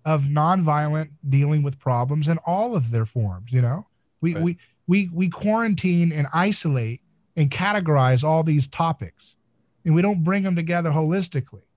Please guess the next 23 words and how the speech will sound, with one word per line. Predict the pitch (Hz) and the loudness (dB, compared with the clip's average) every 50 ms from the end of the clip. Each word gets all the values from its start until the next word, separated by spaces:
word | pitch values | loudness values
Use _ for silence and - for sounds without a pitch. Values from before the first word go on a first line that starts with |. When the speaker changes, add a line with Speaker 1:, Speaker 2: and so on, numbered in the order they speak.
| _ _ _ _ _ _ _ _ _ _ _ | _ _ _ _ _ _ _ _ _ _ _
Speaker 1:
You | - 135 127 | 0 2 2
know, | 123 127 147 160 | 2 2 0 0
it's, | 160 156 139 190 | -2 -2 -4 -4
Ron | 196 190 185 190 208 220 214 170 | -4 -2 0 2 2 2 2 2
Paul | 202 214 214 214 | 4 4 4 4
used | 202 190 147 - | 4 2 0 0
to | 156 139 | -2 -2
say | - 165 156 | -2 -2 0
it | 147 | 0
a | 139 | 0
different | 135 143 135 151 135 135 | 0 0 -2 -2 -2 0
way. | 135 | 0
He | 139 156 | 2 0
used | 160 147 151 | 0 0 -4
to | 143 | -4
say, | - 175 160 | -4 -4 -4
you | 151 156 160 | -4 -2 -2
know, | 151 | -2
"We've | 143 147 143 139 | -2 -2 -4 -4
separated | - - 214 202 - 196 190 180 175 165 156 | -4 -4 -4 -4 -4 -4 -4 -4 -2 -2 -2
liberty | 151 170 185 170 160 151 147 147 | -2 -2 -2 -2 -2 -2 -2 -2
into | 139 127 117 | -4 -4 -6
pieces, | - - 202 185 165 - - 127 - - - _ | -6 -4 -4 -4 -4 -4 -8 -14 -20 -20 -20 _